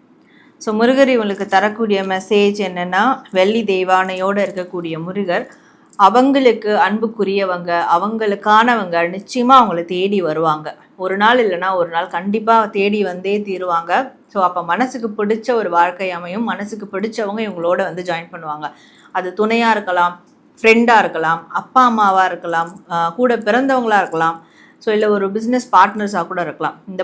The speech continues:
பார்ட்னர் தான் எனக்கு நல்லா இருக்குமே இந்த டைம்ல அப்படின்னு மனசுக்கு பிடிச்சவங்க, அவங்களோட அன்புக்குரியவர்கள் கண்டிப்பா வந்து சேருவாங்க. ஆனா அதுக்கு முன்னாடி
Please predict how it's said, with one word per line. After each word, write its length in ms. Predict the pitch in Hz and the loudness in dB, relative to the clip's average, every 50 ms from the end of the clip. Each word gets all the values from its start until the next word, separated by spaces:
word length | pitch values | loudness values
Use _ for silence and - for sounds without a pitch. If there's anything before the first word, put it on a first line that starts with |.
| 185 | 4
பார்ட்னர் 360 | 196 190 214 208 254 240 220 202 | 4 4 4 4 2 -2 -2 -2
தான் 100 | 208 214 | -4 -6
எனக்கு 180 | 208 190 196 170 | -6 -8 -6 -6
நல்லா 180 | 160 160 170 175 | -4 0 0 0
இருக்குமே 280 | 180 175 175 170 165 160 | 0 -2 -4 -10 -12 -10
இந்த 120 | 156 151 - 160 | -10 -8 -6 -6
டைம்ல 300 | 160 160 165 156 151 151 147 | -6 -4 -6 -6 -6 -6 -6
அப்படின்னு 280 | 147 147 151 151 151 143 - - _ - 180 | -6 -8 -10 -10 -10 -12 -16 -18 _ -6 -4
மனசுக்கு 320 | 190 226 254 247 - 240 | -2 -2 -4 -4 -6 -6
பிடிச்சவங்க, 580 | 208 214 214 214 214 240 233 226 226 226 233 277 277 240 | -4 -4 -4 -4 -2 -2 -2 0 0 0 2 4 4 4
அவங்களோட 340 | 208 190 190 185 185 180 180 175 | 2 0 -2 -2 -2 -2 -2 -2
அன்புக்குரியவர்கள் 760 | 190 220 233 269 262 - 226 208 202 202 196 196 233 277 - - | -2 -2 -2 -2 -2 -2 -2 -2 -2 -2 -2 -4 -4 -4 -4 -4
கண்டிப்பா 320 | 196 202 208 240 247 269 269 254 | -4 -4 -4 -2 0 0 0 0
வந்து 140 | 220 202 - 196 | 0 -4 -8 -8
சேருவாங்க. 400 | 190 190 185 180 180 170 165 185 247 277 - - _ _ _ _ _ - | -8 -6 -4 -4 -4 -2 -2 -2 -2 -2 -4 -8 _ _ _ _ _ 2
ஆனா 140 | 196 196 202 202 208 | 4 6 6 6 6
அதுக்கு 260 | 220 302 294 294 262 233 | 4 2 0 0 -2 -2
முன்னாடி 380 | 220 220 226 233 226 208 208 | 0 0 2 2 2 2 0